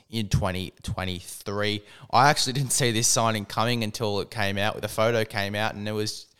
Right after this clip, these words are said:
yeah, it was quite shocking, to be honest. But, uh, it is what it is, and it's Viliami Kikau's last year at Penrith, so hopefully they can all,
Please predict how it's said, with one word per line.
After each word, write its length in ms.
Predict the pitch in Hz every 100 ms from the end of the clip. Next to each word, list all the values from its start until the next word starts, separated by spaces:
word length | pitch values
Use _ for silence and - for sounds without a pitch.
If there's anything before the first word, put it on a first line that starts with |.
| _
yeah, 220 | - 117 104
it 40 |
was 140 | 98
quite 340 | - - 123 -
shocking, 460 | - 110 117 101
to 80 | 92
be 140 | 90 104
honest. 420 | 117 135 - 107
But, 260 | 107 - - - - -
uh, 180 | 110 110
it 100 | 127
is 140 | 156
what 140 | 127 131
it 140 | 120
is, 240 | 139 165 135
and 180 | 117
it's 160 | 107 104
Viliami 380 | 120 131 127 127
Kikau's 340 | 120 127 123
last 380 | 117 123 127 -
year 100 | 120
at 100 | -
Penrith, 360 | 139 139 151 151
so 360 | - 113 110
hopefully 420 | 110 127 127 127
they 120 | 123 117
can 160 | 113
all, 160 | 110